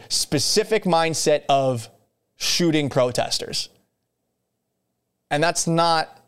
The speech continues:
what happened. There's so many racial conversations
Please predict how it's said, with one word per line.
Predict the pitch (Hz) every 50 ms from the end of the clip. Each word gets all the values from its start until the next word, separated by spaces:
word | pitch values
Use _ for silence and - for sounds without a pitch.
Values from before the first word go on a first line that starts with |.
| _ _ -
what | - 139 143 131
happened. | 123 127 147 147 135 117 - - - - - _ _ _ _ _ _ _ _ _ _ _ _ _ _ _ _ _ _ _ _ _ _ _ _ _ _ _ _ _ _ _ _ _ _ _ _ _ _ _ _ _ _ _ _ _ _ _ _ _ _ _ _ _ _ _ _ _ _ _ _ _ _ _ _ _ -
There's | - 175 156 -
so | - - 262 277 277
many | 254 233 208
racial | 170 160 160 156 143 - 156 131
conversations | - 147 143 139 131 131 120 - - 139 123 123 - - 117 117 110 - - - - -